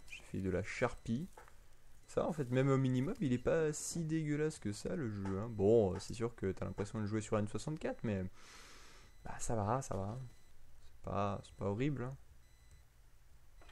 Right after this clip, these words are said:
Donc, les security level, euh, normalement, c'est bon, hein. Je sais pas ce que, comme ça, ownership, c'est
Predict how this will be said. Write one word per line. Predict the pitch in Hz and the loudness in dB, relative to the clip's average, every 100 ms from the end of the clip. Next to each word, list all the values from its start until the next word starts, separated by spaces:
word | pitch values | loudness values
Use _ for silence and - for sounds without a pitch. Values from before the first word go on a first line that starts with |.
| - - - - - - - | -20 -20 -20 -20 -18 -16 -16
Donc, | - - | -16 -12
les | - 101 | -8 -8
security | - - - 110 104 101 | -8 -6 -2 -2 -2 -2
level, | 104 113 135 123 | 2 2 2 2
euh, | 98 95 95 | 2 2 0
normalement, | 95 95 95 127 | 0 0 0 -4
c'est | - - | -6 -8
bon, | 117 | -6
hein. | 131 143 - - - - | -8 -10 -16 -20 -20 -20
Je | - | -14
sais | - | -10
pas | - | -10
ce | - | -10
que, | - | -10
comme | - 101 | -4 -2
ça, | 101 127 | 0 2
ownership, | 104 101 98 98 - 110 - | 4 4 4 0 -4 -8 -8
c'est | - 95 | -8 -6